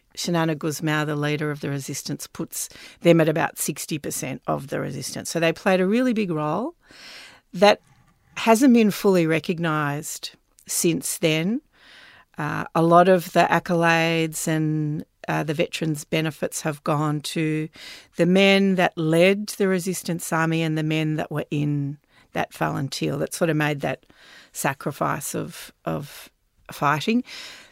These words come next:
It was really hard to get any women recognised as being part of that army, and in fact, in the end,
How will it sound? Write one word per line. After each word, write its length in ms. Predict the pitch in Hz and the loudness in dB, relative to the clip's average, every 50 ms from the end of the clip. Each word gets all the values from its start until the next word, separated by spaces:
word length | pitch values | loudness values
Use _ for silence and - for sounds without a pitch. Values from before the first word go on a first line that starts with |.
| _ _ _ _ _ _ _ _ _ _ _ _ _ | _ _ _ _ _ _ _ _ _ _ _ _ _
It 140 | - 196 190 | 2 2 4
was 260 | 180 185 180 170 156 | 4 4 2 2 4
really 300 | 165 196 214 214 208 202 | 6 8 10 10 10 10
hard 280 | 185 160 190 190 190 180 | 8 6 4 2 2 2
to 80 | - 165 | 2 0
get 200 | 170 170 - _ _ _ - | 0 0 0 _ _ _ 4
any 300 | 180 185 190 196 202 208 | 6 8 8 8 8 6
women 300 | 202 208 208 208 208 202 | 6 4 4 4 2 2
recognised 720 | 202 202 196 - 226 190 220 214 214 233 269 330 - - - | 0 0 0 -2 -4 -2 -2 0 0 0 -2 -2 -4 -4 -4
as 140 | 196 170 | -6 -4
being 280 | - - 180 175 175 165 | -2 -2 -2 0 -2 -2
part 280 | - - 185 175 170 175 | -2 -2 0 0 0 -2
of 100 | 165 165 | -2 -2
that 180 | 175 165 - - | -4 -4 -2 -2
army, 360 | 165 156 160 160 180 196 202 196 | -2 -2 -2 0 0 0 0 0
and 100 | 175 175 | 0 0
in 100 | 175 165 | -2 -2
fact, 400 | - - 175 - 180 - - - | -2 -2 0 0 0 -2 -2 -2
in 140 | 180 175 | 0 0
the 160 | 170 165 - - | 0 0 2 2
end, 640 | 180 190 175 160 165 175 190 220 240 262 - - | 4 4 4 4 2 2 2 0 0 0 -2 -6